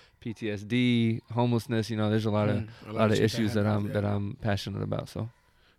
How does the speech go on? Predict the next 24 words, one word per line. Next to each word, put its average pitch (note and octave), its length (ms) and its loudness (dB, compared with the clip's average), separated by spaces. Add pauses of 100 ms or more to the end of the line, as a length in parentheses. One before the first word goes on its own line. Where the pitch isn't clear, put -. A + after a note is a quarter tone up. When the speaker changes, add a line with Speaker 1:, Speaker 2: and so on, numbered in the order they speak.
(160)
Speaker 2:
That's B2+ 160 -10
tight, E3+ 280 -18
man. C3+ 260 -10 (380)
Yeah, B2+ 100 0
have D#3+ 100 2
you F#3+ 120 -2
seen F#3 280 -4
that D#3+ 160 2
video D3 440 2
of A2+ 180 -6
Kaepernick, B2+ 600 -2 (600)
uh, G#2+ 400 -8 (180)
with A2+ 260 -6
the, G#2 200 -8 (260)
uh, A2+ 300 -8 (400)
Speaker 1:
Yeah. C3 80 -8
Speaker 2:
yeah, C3 80 -4 (260)
you B2 100 -12
know - 0 -
what - 0 -
I'm A2+ 80 -8
talking B2+ 100 -6
about? D3+ 260 -10
Speaker 1:
Yeah. - 180 -8